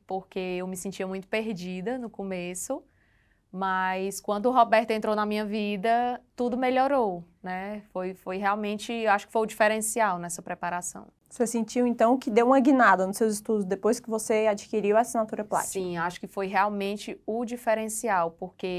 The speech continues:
Speaker 1: ele trouxe ferramentas de, de, pra eu medir, é, é,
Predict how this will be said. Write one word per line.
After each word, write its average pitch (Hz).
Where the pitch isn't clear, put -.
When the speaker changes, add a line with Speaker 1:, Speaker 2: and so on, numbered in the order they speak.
Speaker 1:
ele 202
trouxe 220
ferramentas 262
de, 196
de, 190
pra 214
eu 233
medir, 254
é, 190
é, 180